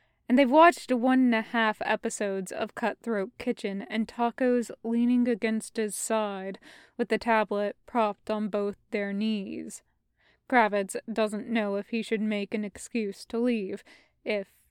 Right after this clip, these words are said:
Taco is waiting for that, or if Taco put the tablet in Kravitz's lap because he wants company until Loop gets back. Kravitz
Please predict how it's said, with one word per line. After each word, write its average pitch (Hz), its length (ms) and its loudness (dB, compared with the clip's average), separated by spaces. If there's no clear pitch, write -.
Taco 202 500 -4
is 196 120 -8
waiting 226 460 0
for - 240 -10
that, 196 480 -8
or 226 160 -4
if 220 160 -10
Taco 226 640 -4
put - 220 -4
the 233 140 -4
tablet 214 640 -4
in 220 120 -2
Kravitz's 208 680 -6
lap 208 440 -4
because 240 340 -4
he 240 100 2
wants 233 460 -2
company 202 640 -6
until 220 360 -4
Loop 214 380 -4
gets - 280 -8
back. 208 600 -8
Kravitz 196 400 0